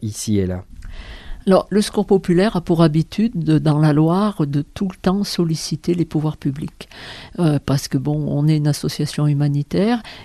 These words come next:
Speaker 2: et on fait, on fait la solidarité, mais,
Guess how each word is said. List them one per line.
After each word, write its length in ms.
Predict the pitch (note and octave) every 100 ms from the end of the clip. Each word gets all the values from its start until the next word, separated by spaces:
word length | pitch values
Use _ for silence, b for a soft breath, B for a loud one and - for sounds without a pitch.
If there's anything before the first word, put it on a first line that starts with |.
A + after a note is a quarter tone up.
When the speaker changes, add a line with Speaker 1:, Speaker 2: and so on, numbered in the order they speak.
| -
Speaker 2:
et 220 | F3 F3 -
on 180 | D3 D3
fait, 420 | - C#3 C3+ C3 _ _
on 140 | D3+ C#3
fait 260 | - F#3
la 160 | D#3+ C3
solidarité, 840 | - D3 C#3+ C#3 C3+ C#3+ F#3+ G#3+
mais, 240 | F3+ F3